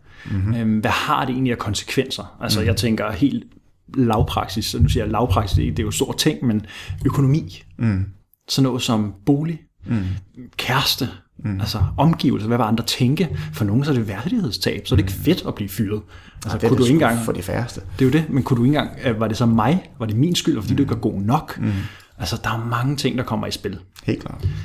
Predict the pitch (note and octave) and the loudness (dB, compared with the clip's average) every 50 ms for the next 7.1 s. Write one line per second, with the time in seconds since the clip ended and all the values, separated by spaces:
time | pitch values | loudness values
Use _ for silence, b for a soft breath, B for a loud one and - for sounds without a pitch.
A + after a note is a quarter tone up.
0 | B B B B - - - - - D3 C3 A2+ - - - - _ - B2+ B2+ | B B B B -20 -10 -4 0 2 2 2 2 0 -6 -12 -16 _ -12 -10 -10
1 | G#2+ G#2 A#2 B2 B2 - - - - F3+ F3+ E3+ - - D3 D#3 D#3+ - - D#3+ | -6 -2 0 0 0 0 -2 -2 0 -2 -2 0 0 -2 0 0 0 0 2 2
2 | C3 A2+ G#2+ A2 A2 - - C#3+ C#3 - D3 C#3+ D#3 - - - - - - C3 | 4 4 2 0 -2 -2 -2 -2 0 0 0 0 0 -2 -4 -6 -4 0 2 2
3 | C#3 D3+ - - - - _ _ - - - - A#2+ A2 - - - F#3 G3 - | 2 2 0 -4 -14 -16 _ _ -20 -12 -6 -4 -4 -4 -4 -2 2 2 2 2
4 | - - B2 A#2+ A#2+ A2+ G#2+ G#2+ G2+ G2 G2 G2 G#2 A2 F#2 - - - D#3 D#3+ | 4 4 4 6 6 4 2 2 0 -2 -2 -2 -2 -4 -6 -8 -6 -4 -2 0
5 | D3+ C#3+ D3+ D3+ - C#3 A#2+ - - - B2+ A#2+ B2+ B2+ A#2+ - D3 C#3+ C#3+ C3+ | 2 0 0 0 -2 -4 -4 -4 -4 -4 -4 -4 -4 -4 -2 -2 0 0 0 -2
6 | - E3 - - B2 B2+ C3+ B2+ A#2+ A#2 - - F3 - - - - A2 G#2 - | -2 -2 2 4 4 4 4 2 0 -4 -4 -2 -2 -2 -2 -4 -6 -6 -6 -8
7 | - B2 | -10 -12